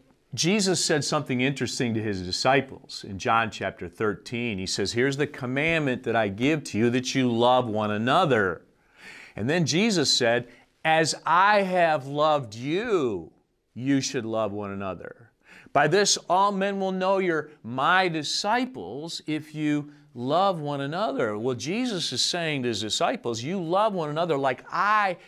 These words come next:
have loved you." Oh my goodness, so how, how am I gonna love other people like Jesus did unless I have Jesus in me?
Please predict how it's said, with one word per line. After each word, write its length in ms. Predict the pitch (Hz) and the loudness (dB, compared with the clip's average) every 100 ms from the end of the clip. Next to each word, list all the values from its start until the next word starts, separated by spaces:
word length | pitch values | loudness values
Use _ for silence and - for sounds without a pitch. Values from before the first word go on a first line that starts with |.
| - | -2
have 180 | 170 143 | -2 0
loved 380 | 151 147 127 | 2 2 0
you." 480 | 135 233 254 151 - - _ - | -6 -4 -2 -4 -6 -14 _ -10
Oh 140 | 220 | -4
my 180 | 240 190 | -2 -2
goodness, 360 | 160 226 208 - | -2 -2 0 0
so 100 | 123 | -2
how, 360 | 143 202 254 | 0 2 2
how 220 | - 196 | 0 -2
am 80 | 262 | 2
I 60 | 285 | 2
gonna 140 | 247 | 2
love 220 | 214 214 202 | 2 2 2
other 160 | 185 | -2
people 580 | 170 220 254 254 202 175 - - | -2 -4 -4 0 -2 -2 -6 0
like 240 | 165 127 | 0 2
Jesus 560 | 110 175 269 269 247 - | -2 2 2 2 0 -2
did 260 | 113 123 | 0 0
unless 520 | 156 147 147 143 - - - - - | 0 4 4 4 0 -6 -20 -20 -6
I 180 | 113 120 | 0 0
have 380 | 123 117 110 - - - | 2 2 0 -4 -20 -12
Jesus 840 | 101 104 101 92 92 - - - | -6 -2 -2 -4 -6 -6 -8 -10
in 280 | - 104 107 | -10 -8 -6
me? 560 | 90 82 76 71 - | -6 -8 -12 -16 -20